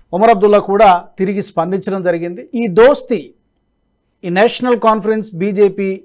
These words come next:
ఈ సహృద్భావ వాతావరణం, ఈ ఫ్రెండ్లీ అట్మాస్ఫియర్ గత కొద్ది రోజులుగా కనిపిస్తుంది. అక్కడ ఎన్నికల ప్రక్రియ పూర్తయిన తర్వాత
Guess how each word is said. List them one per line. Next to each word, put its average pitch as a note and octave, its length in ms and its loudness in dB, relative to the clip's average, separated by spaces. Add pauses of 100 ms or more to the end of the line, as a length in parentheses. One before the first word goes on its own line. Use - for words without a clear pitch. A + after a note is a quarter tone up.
(120)
ఈ F3+ 320 -8 (160)
సహృద్భావ G#3 720 2
వాతావరణం, F3+ 720 2
ఈ E3 120 -10
ఫ్రెండ్లీ A3 440 0
అట్మాస్ఫియర్ G3+ 720 -2 (680)
గత F#3 120 -4
కొద్ది F3+ 240 -4
రోజులుగా F#3+ 360 0
కనిపిస్తుంది. E3+ 640 -8
అక్కడ F#3 220 -6
ఎన్నికల F#3 400 -2
ప్రక్రియ E3+ 440 -6
పూర్తయిన D#3+ 480 -4
తర్వాత E3+ 480 -4